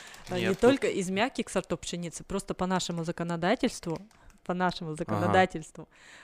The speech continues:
Speaker 1: а, производитель может это не указывать, если там больше, например, восьмидесяти, по-моему, процентов, а, муки твердых сортов пшеницы. То есть
Speaker 2: Вот
Speaker 1: она уже сама
Speaker 3: так.
Speaker 1: по себе содержит и мягкие сорта пшеницы.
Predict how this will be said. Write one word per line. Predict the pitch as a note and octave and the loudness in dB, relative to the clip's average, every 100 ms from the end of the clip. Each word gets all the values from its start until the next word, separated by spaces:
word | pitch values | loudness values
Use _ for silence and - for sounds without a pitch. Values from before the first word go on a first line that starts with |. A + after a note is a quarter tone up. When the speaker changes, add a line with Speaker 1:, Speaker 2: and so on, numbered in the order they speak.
| - | -6
Speaker 1:
а, | F3+ E3+ | -2 -2
производитель | - F3 E3+ E3+ G#3 A#3 F3+ | -2 -4 -2 -4 -2 -2 -2
может | F#3 F#3+ F#3 | -2 -4 -4
это | F3 F3 | -4 -2
не | F3 | -4
указывать, | E3+ - A3+ C4 G3 D#3 - | -4 2 4 4 0 -4 -6
если | E3 D#3+ | -6 -6
там | F3 | -6
больше, | E3 F3 A#3+ - | -4 -2 -2 -4
например, | E3 D#3+ E3+ D#3+ | -8 -8 -8 -6
восьмидесяти, | D#3 D#3+ - A3 G#3 - - | -6 -6 -6 -4 -4 -6 -10
по-моему, | - D#3+ D#3 D#3 | -8 -8 -8 -10
процентов, | - D#3+ - G3 A#3 F3 - | -10 -10 -4 -4 -4 -8 -6
а, | D#3+ D#3 D3+ D3 - C3 D#3+ | -6 -4 -6 -8 -12 -12 -10
муки | D#3 D#3 - G3 A3+ - - | -12 -12 -8 -6 -6 -8 -6
твердых | E3 F#3 F#3+ | -4 -4 -6
сортов | - - F3+ | -6 -8 -8
пшеницы. | - - F3 E3 - | -8 -8 -8 -8 -8
То | - | -4
есть | F3+ | -4
Speaker 2:
Вот | F3+ | 0
Speaker 1:
она | F#3 | 0
уже | F#3 E3 | -2 -4
сама | - F3+ | -6 -4
Speaker 3:
так. | C3+ | -4
Speaker 1:
по | E3+ | -4
себе | - F3+ C4 | -2 0 0
содержит | F3+ E3+ F3+ F3 - | -2 -6 -6 -6 -8
и | |
мягкие | F3+ F3 - D3+ | -4 -4 -4 -10
сорта | - D#3+ D#3+ | -8 -6 -6
пшеницы. | - F3+ F#3 B3+ - D#3+ | -6 -6 -6 -6 -8 -12